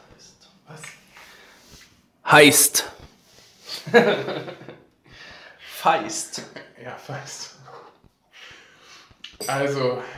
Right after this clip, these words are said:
Speaker 2: ähm, unsere langjährigen
Speaker 1: Also.
Speaker 2: Zuschauer wollen ja wissen,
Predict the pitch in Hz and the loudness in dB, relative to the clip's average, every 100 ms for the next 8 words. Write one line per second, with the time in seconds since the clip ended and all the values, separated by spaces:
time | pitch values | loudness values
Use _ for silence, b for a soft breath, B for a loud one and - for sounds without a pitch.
0 | B B B B - - 127 123 127 131 | B B B B -20 -4 -2 0 -4 -6
1 | 143 143 131 160 160 156 151 147 147 170 | -6 -4 -2 0 0 2 0 -2 -6 -8
2 | 156 165 160 147 143 143 131 156 156 170 | -2 0 2 0 -2 -2 -4 -8 -10 -12
3 | 165 160 | -12 -16